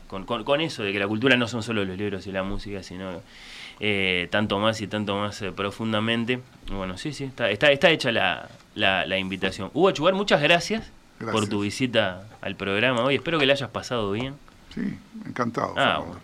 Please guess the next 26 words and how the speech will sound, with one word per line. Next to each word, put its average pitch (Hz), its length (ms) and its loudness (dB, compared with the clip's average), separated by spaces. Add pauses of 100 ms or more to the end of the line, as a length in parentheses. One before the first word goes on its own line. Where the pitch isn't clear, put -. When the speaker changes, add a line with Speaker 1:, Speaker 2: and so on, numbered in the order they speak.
(120)
Speaker 1:
en 101 140 -8
ese 104 200 -8
caso, 123 460 2
eh, 95 160 -4
me 92 140 -6
quedo, 104 240 0
me 95 160 -4
quedo 110 120 -2
muy 113 100 -2
contento. 117 220 -4
Muchas 151 220 2
gracias, 104 380 0
en 90 120 -8
serio, 92 260 -6
por, 90 180 -10
por, 90 320 -10
por 90 200 -10
haber 101 260 2
venido 98 380 0
hoy. 120 160 4
Speaker 2:
Gracias 131 400 2
a 123 100 4
ti 135 260 4
y 117 40 0
a, 104 200 -4 (880)
al - 100 -10